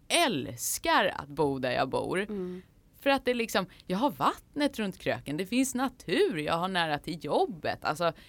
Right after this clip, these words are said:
Speaker 1: för mig är det ju helt kanon.
Speaker 2: Mm.
Speaker 1: Men jag kanske inte hade uppskattat det lika mycket om jag inte hade mått riktigt jävla dåligt och vet så här: "Är det värt att må dåligt
Speaker 2: Mm.
Speaker 1: över att jag inte bor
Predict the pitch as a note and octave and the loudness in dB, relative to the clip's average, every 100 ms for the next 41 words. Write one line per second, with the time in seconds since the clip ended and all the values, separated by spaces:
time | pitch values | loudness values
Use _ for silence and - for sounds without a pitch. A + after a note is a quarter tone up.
0 | - - F3 D#3+ F#4 B3+ E3 D3+ C#3+ B2+ | -20 -10 -4 0 0 2 0 0 -2 -4
1 | - - - E3 A3+ D4 B2+ G#2+ D4+ C4 | -8 -16 -6 -2 2 2 0 -4 -6 -6
2 | G#3 F#3 - _ _ B3 A#3 - D#3 C#3+ | -8 -8 -14 _ _ -2 -2 -2 -6 -6
3 | C#3 A#3+ C4+ C#4+ - A#3 G#3 A3 G#3+ G3 | -6 -4 -2 -4 -4 -6 -6 -8 -6 -6
4 | F3+ E3+ D#3+ B2+ D3 C#3 C#3 _ _ _ | -4 -4 -6 -6 -4 -4 -6 _ _ _
5 | _ _ _ _ F3 E3 D3+ D3 C#3+ D3 | _ _ _ _ -6 -4 -4 -6 -6 -6
6 | C3+ C3+ D3+ D3 C3+ D3 B2+ C3 C#3 C3+ | -6 -6 -8 -6 -6 -4 -2 -2 -2 -2
7 | F#3 G#3 D3 B2 - C#3+ - - - - | -2 -4 -2 -4 -2 -6 -6 -10 -20 -16
8 | C3 C#3 D3 _ _ - - - - C#4 | -14 -12 -14 _ _ -20 -20 -12 -6 -6
9 | B3 - E3 D#3+ D3+ C#3+ F2 - F#3+ F#3 | -8 -10 -8 -8 -6 -4 -4 -6 -8 -8
10 | - - A#1+ - - _ _ - _ D3 | -8 -8 -8 -10 -12 _ _ -20 _ -12
11 | - D#3+ D#3 - C#3+ C#3 D3 C3 B2+ | -6 -6 -6 -8 -10 -4 -2 -2 -4